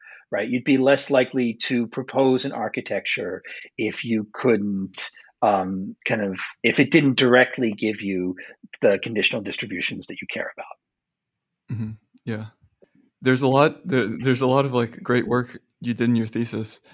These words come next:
Speaker 2: And so we could keep, like, connecting it with things you did back then, but maybe, like, in the interest of,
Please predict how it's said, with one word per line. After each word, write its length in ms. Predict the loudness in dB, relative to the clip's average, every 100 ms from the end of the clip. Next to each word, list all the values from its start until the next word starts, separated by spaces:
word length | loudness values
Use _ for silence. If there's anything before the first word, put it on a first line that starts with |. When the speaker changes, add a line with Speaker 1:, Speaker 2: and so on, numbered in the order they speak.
| _ _ _
Speaker 2:
And 160 | -4 -2
so 120 | 0
we 80 | 0
could 140 | -2 -2
keep, 200 | 0 2
like, 160 | -2
connecting 420 | 0 0 2 0 -2
it 180 | -4
with 200 | -6 -10 -12 -8
things 260 | -2 -2 -2
you 360 | -4 -4 -8 -14 -4
did 180 | -2 0
back 220 | 0 0
then, 220 | 0 0
but 220 | 0 -4 -8 _ _ _ 2
maybe, 240 | 4 6
like, 180 | 6 4
in 120 | 2
the 100 | 2
interest 400 | 0 -2 -8 -2
of, 260 | -2 -2